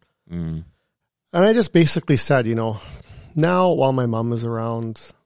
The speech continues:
Speaker 2: uh, I'm here. After, when she's not, that might change. I don't know.
Speaker 1: Mm. Yeah.
Speaker 2: Depends. You never know where life's gonna lead you.
Speaker 1: A lot of people who leave, they, they come back.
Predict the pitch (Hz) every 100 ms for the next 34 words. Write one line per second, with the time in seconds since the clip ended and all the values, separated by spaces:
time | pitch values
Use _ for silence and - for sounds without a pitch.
0 | _ _ _ 160 - - - _ _ _
1 | _ 127 117 98 104 - _ _ _ _
2 | _ _ _ _ - 160 180 - 190 196
3 | - _ _ _ - 123 - 127 113 135
4 | 156 196 _ _ _ 135 135 135 - 127
5 | 117 147 143 165 131 - 90 90 85 82
6 | _ - 87 85 82 - 170 - 165 113
7 | - 156 156 160 156 123 110 107 117 107
8 | 110 104 139 131 - 127 98 95 87 90
9 | - - 82 80 80 80 85 - 85 87
10 | 92